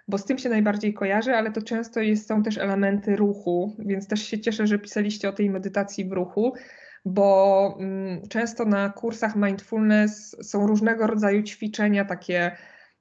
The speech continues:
trochę jogowe, trochę ro-, ro-, rozciągające, e, i c-, c-, co,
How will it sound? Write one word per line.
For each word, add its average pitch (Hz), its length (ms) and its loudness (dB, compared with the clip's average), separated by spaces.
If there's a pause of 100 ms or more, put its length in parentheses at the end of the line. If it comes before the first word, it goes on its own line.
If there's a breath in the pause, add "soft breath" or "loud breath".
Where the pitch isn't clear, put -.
(140)
trochę 359 280 0
jogowe, 185 960 2 (160)
trochę 190 300 -8
ro-, 175 240 -2 (300)
ro-, 180 180 -4
rozciągające, 196 1160 0 (480 loud breath)
e, 185 580 -2
i 214 140 -6
c-, - 200 -18
c-, - 160 -20 (260)
co, 285 200 2